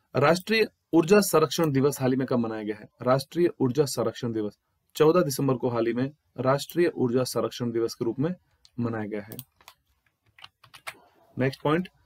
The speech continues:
अंतर्राष्ट्रीय दास प्रथा उन्मूलन दिवस कब मनाया गया है? अंतर्राष्ट्रीय दास प्रथा उन्मूलन दिवस दो दिसंबर को हाल ही मनाया गया था।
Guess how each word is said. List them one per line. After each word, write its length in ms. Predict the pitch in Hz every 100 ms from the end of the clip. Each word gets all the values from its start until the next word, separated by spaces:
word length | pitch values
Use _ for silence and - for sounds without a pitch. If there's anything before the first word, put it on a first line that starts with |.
| _ _
अंतर्राष्ट्रीय 520 | 139 156 180 185 208 185
दास 380 | 135 151 185 -
प्रथा 380 | 160 165 160 -
उन्मूलन 460 | 147 151 151 160 139
दिवस 280 | 127 135
कब 140 | - 135
मनाया 300 | 123 113 110
गया 140 | 107
है? 180 | 107 107 _
अंतर्राष्ट्रीय 500 | 127 127 131 - 156
दास 360 | 127 120 131 -
प्रथा 240 | 123 - 147
उन्मूलन 520 | - 123 123 117 110
दिवस 260 | 107 107 _ _ _
दो 160 | 123 156
दिसंबर 320 | 147 143 147
को 100 | 135
हाल 120 | 127
ही 60 | 127
मनाया 280 | 127 123 120
गया 120 | 120
था। 240 | 120 160